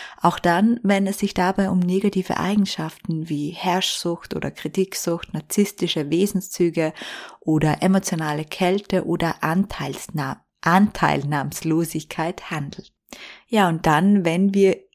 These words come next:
uns immer wieder zu diesen ähnlichen Eigenschaften hingezogen fühlen, ist es wenig verwunderlich, dass wir uns dann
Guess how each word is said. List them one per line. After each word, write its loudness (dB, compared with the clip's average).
uns 2
immer 4
wieder 0
zu -8
diesen -2
ähnlichen 2
Eigenschaften 0
hingezogen 0
fühlen, 0
ist -2
es -6
wenig 2
verwunderlich, 0
dass -6
wir -2
uns -4
dann 0